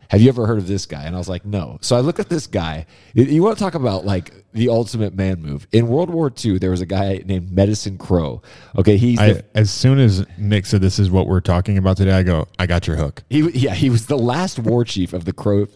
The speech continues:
Speaker 1: Crow tribe. And so in order to become a chief, there were some things that you had to do. Well, it just so happened that when he was becoming chief, it was also World War Two,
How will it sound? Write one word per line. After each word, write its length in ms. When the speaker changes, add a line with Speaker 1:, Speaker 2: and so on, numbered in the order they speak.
Speaker 1:
Crow 220
tribe. 400
And 200
so 360
in 100
order 220
to 60
become 260
a 60
chief, 440
there 140
were 80
some 220
things 240
that 100
you 140
had 180
to 80
do. 340
Well, 120
it 40
just 160
so 120
happened 260
that 80
when 100
he 80
was 120
becoming 340
chief, 340
it 100
was 140
also 240
World 360
War 240
Two, 480